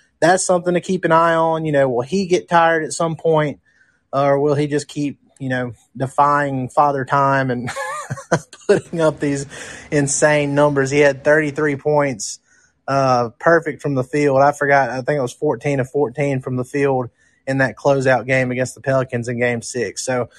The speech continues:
uh, okay, so I, I just laid out a lot there. I've got my guy, Grant Afseth,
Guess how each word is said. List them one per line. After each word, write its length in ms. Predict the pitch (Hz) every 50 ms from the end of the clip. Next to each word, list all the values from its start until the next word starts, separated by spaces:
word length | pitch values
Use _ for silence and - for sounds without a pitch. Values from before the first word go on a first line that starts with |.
| - - - - - - - _ _ _ _ _ _ -
uh, 400 | 160 170 175 170 170 165 160 156 - - - - - - - _ _ _ -
okay, 340 | 202 233 220 247 208 156 -
so 200 | - - 175 156
I, 300 | 156 170 190 196 180 180
I 40 | 185
just 240 | 196 196 175 - -
laid 240 | 180 196 202 202
out 160 | 196 190 190 180
a 60 | 175
lot 340 | 175 185 185 175 165 - _
there. 260 | 143 139 139 143 147
I've 100 | 143 143
got 180 | 165 165 147
my 100 | 151 156
guy, 480 | 156 151 156 160 156 156 151 151 139 131 _ _ 127
Grant 260 | 131 160 165 175 151
Afseth, 600 | 143 156 160 160 - - - 160 156 151 151 151